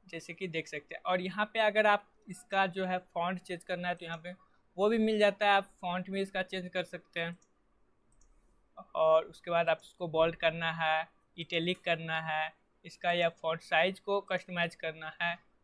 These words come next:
ये color change करना है, आप सारा कुछ इसमें features दिया हुआ है, simply आप इसको यूज़ कर सकते हैं। उसके बाद जैसे कि आप text दे-, देख लिए, अब यहाँ पे मान लीजिए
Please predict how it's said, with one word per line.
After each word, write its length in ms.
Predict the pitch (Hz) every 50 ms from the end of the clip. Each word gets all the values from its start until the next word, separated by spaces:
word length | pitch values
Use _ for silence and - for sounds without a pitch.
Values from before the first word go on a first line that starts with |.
| _
ये 80 | 208 202
color 300 | - - 208 202 214 233
change 300 | 220 - 226 214 196 190
करना 260 | - 175 165 160 170
है, 80 | 170 - -
आप 200 | 170 170 170 -
सारा 420 | - - 190 175 175 185 196 202 208
कुछ 280 | - _ 233 226 -
इसमें 200 | 202 190 202 185
features 440 | 170 - 175 156 - 196 185 - -
दिया 220 | 160 160 180 185 190
हुआ 180 | 185 185 190
है, 80 | 196 202
simply 460 | 196 - 196 180 180 220 226 247 233
आप 140 | 214 196 190
इसको 260 | - - - 220 220
यूज़ 260 | 190 180 175 170 -
कर 140 | - 160 143
सकते 300 | 147 147 - _ - 151
हैं। 80 | - - _ _ _ _ _ _ _ _ _ -
उसके 280 | 202 202 - - 247 240
बाद 180 | 240 240 214
जैसे 260 | 202 208 202 - 214
कि 160 | 208 226 226 220
आप 220 | 202 196 196 - _ _
text 240 | - 190 185 - -
दे-, 160 | 185 180 190
देख 260 | 180 165 185 180 - 185
लिए, 180 | 175 185 - - -
अब 160 | 202 196 190
यहाँ 220 | 208 214 - 247 240
पे 120 | 240 -
मान 260 | 233 214 196 190 202
लीजिए 320 | 202 202 165 147 160 175